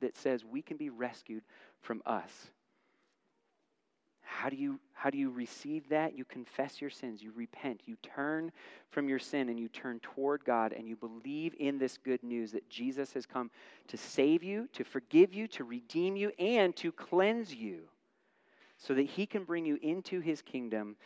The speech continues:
forever. If you are a messenger, here's your question. Do you have the right message? Are you preparing people with this full picture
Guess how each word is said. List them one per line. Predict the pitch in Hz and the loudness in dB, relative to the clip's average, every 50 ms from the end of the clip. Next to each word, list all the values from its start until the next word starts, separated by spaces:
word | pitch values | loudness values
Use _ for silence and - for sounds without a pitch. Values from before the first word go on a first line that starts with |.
| - - - - _ _ | -20 -20 -20 -20 _ _
forever. | - - 135 - 131 127 127 113 107 95 90 85 - _ _ _ _ | -2 -2 2 4 6 4 4 4 0 -4 -6 -8 -12 _ _ _ _
If | - 143 - | -2 -2 -2
you | - 190 202 | -2 0 2
are | - 180 208 240 254 | 4 4 4 4 2
a | 220 | 2
messenger, | 170 127 98 - - 117 107 101 92 98 95 | 0 0 -2 -2 -6 -8 -8 -6 -6 -8 -8
here's | 87 - 175 196 - | -2 0 -2 0 0
your | 185 196 | -2 0
question. | - - 143 107 - - - - 85 - - _ _ _ _ _ _ _ _ _ _ _ _ _ _ _ _ _ _ _ _ _ _ _ _ _ _ _ _ _ _ _ _ | 2 2 2 2 0 -4 -10 -10 -12 -14 -16 _ _ _ _ _ _ _ _ _ _ _ _ _ _ _ _ _ _ _ _ _ _ _ _ _ _ _ _ _ _ _ _
Do | - 123 | -8 -4
you | 139 156 | -2 0
have | 151 151 147 | 0 0 0
the | 139 131 | 0 0
right | 127 131 113 95 | 2 2 2 2
message? | 123 131 120 - - 78 - - - - - _ _ _ _ _ _ _ _ _ _ _ _ _ _ _ _ _ _ _ _ _ _ _ _ _ _ _ _ _ _ _ _ _ _ _ _ _ _ _ _ _ _ _ _ _ _ _ _ _ _ _ - | -2 -6 -6 -6 -10 -12 -12 -14 -16 -20 -20 _ _ _ _ _ _ _ _ _ _ _ _ _ _ _ _ _ _ _ _ _ _ _ _ _ _ _ _ _ _ _ _ _ _ _ _ _ _ _ _ _ _ _ _ _ _ _ _ _ _ _ -10
Are | - | -8
you | 131 160 | -6 -6
preparing | 190 - - 190 175 - - 175 170 170 175 170 151 | -4 -2 -2 -2 -2 -4 -4 -2 0 0 0 -2 -4
people | - - 160 156 - 135 | -4 -4 -4 -2 -2 -2
with | 123 123 123 - | -2 -2 0 0
this | 139 127 - - - - | 0 -2 -2 -6 -8 -2
full | - 160 170 170 | 0 2 2 2
picture | - - - - 175 175 - - - - - 131 113 107 101 | 0 -4 0 2 2 2 2 -2 -6 -2 0 2 2 0 -2